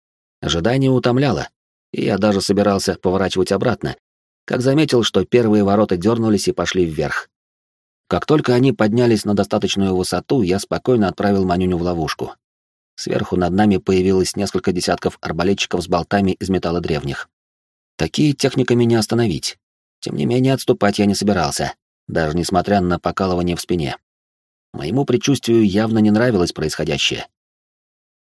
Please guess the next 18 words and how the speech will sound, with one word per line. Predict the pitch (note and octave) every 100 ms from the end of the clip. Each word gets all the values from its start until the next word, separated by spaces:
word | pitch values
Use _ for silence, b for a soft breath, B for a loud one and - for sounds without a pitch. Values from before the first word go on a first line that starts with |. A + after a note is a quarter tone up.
| _ -
«Что | - E2+ A2+ B2
двое | A#2+ C#3 C3+ C3+
искателей | A2+ C3 C#3 C3+ C3
забыли | A#2 B2 C#3 C3+
на | B2+
территории | B2 B2+ B2 C3 B2+ B2
демонов?» — | C#3+ B2+ F#2 D2+ - _ _ _ _
послышался | - - E2+ E2 F2+
голос. | E2+ C#2+ B1+ - _ _ _ _ _ _
«Хотим | - E2+ - D#3
проехать | C#3 D3 D3+ C#3+ C3
через | D3 C3
пробой | C3+ C3 C#3
в | G#2+
барьере | B2+ C3+ C#3+ A#2
в |
нулевой | A#2 A#2+ C3
пояс. | A#2+ C#3+ E2+ -